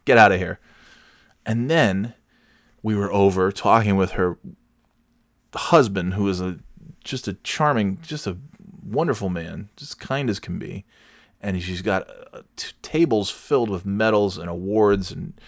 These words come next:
oh my God, it's just unbelievable to see all these things. And he's describing all of them, and they have maps, and they have just, just all this incredible, incredible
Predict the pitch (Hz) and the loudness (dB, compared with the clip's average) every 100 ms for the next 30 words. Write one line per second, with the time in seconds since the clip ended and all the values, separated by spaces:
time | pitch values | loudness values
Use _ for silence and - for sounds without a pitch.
0 | - - - _ - 120 104 80 85 98 | -20 -20 -20 _ 0 2 2 -2 -2 0
1 | 87 82 - 95 - 101 90 87 92 85 | 0 -4 -8 -10 -4 -4 -2 -4 -4 -6
2 | 87 - - - 101 92 82 82 - 78 | -12 -14 -10 -6 -4 -4 -6 -10 -12 -12
3 | - - - - - - - - _ _ | -14 -18 -20 -20 -20 -20 -20 -20 _ _
4 | 95 90 90 90 82 - - 98 98 95 | -6 -4 -4 -6 -8 -10 -2 2 4 2
5 | 92 90 90 90 87 87 80 78 - - | 0 -2 -2 -4 -6 -6 -8 -14 -14 -10
6 | 90 101 92 - - 85 85 - 117 107 | -6 -6 -8 -12 -12 -10 -10 -10 -10 -10
7 | - - 101 - - 110 107 95 95 92 | -12 -10 -8 -8 0 2 2 -2 -6 -6
8 | - 95 92 90 - 92 - 98 92 90 | 0 2 2 -2 -6 -8 0 0 0 -4